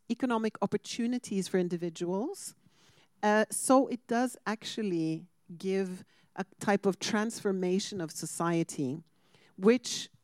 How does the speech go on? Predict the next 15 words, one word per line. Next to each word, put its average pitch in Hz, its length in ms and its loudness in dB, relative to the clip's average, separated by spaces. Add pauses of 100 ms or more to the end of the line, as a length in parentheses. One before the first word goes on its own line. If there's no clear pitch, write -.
(100)
stimulates 185 640 2
both 202 300 0
the 196 80 -4
country 180 360 -2
of 170 200 0
origin 147 640 -2 (340)
and 175 500 0 (160)
the 156 100 -4
host 139 400 -6
country. 143 600 -10 (680)
Um, 214 640 4
if - 180 4
you 403 100 10
found 254 460 2
what 233 180 6